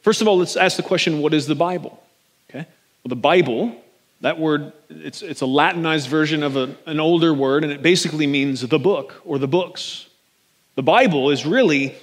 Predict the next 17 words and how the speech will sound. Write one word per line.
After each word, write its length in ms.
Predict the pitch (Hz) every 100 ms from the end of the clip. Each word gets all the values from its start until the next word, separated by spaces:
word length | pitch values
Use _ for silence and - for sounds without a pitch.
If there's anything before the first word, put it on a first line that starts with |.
| _ _ -
a 60 |
library. 840 | 143 170 233 208 131 110 110 120 - _ _ _ _ _ _ _ _
It's 480 | - 147 - - -
sixty-six 880 | - - - - 196 - - 113 -
books. 400 | 113 113 160 -
There's 180 | 135 -
thirty-nine 540 | - 170 202 214 214
in 60 | 240
the 120 | 240
Old 180 | 151 123
Testament. 400 | 127 117 156 170
There's 160 | 131
twenty-seven 580 | - - 147 175 180 175
in 80 | 208
the 60 | 220
New 180 | 165
Testament. 480 | 131 117 - 135 190